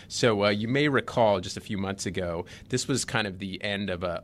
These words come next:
a, a ongoing saga for years. Monsanto, the, the gigantic, uh, seeds and crop science company in the U S, had been looking to buy various companies in Europe,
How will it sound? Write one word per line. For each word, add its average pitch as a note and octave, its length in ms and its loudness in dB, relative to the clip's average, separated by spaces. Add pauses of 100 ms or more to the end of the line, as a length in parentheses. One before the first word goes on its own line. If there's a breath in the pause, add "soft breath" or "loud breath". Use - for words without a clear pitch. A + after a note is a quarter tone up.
a, - 60 -6
a F2 300 -6
ongoing A#2 520 2
saga G2 440 2
for - 160 -6
years. F#2+ 420 -2
Monsanto, G2 600 0
the, F2+ 240 -2
the F#2+ 100 -4
gigantic, F#2+ 840 -2
uh, F2+ 160 2 (340 loud breath)
seeds G#2+ 500 0
and F2+ 120 -4
crop - 260 -2
science G#2 320 0
company G2 280 -4
in F#2 40 -6
the F#2+ 60 -6
U A2+ 180 2
S, A#2 140 4
had F#2+ 100 -6
been F#2+ 160 -8
looking G2+ 300 -4
to F#2 40 -6
buy G2 380 2
various F#2+ 400 -4
companies F#2 380 -6
in F#2+ 100 -6
Europe, G#2 220 2